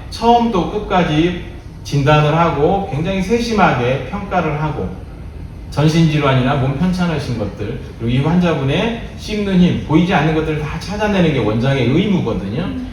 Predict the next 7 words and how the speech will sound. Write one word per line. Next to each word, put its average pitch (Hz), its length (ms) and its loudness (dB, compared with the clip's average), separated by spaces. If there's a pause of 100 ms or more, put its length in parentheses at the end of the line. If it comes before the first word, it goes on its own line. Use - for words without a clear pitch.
(140)
이 175 180 4
의무를 180 380 4
다하고 139 540 2
또 170 160 -4
잘 135 260 -2
수술한 190 440 0
다음에 139 540 0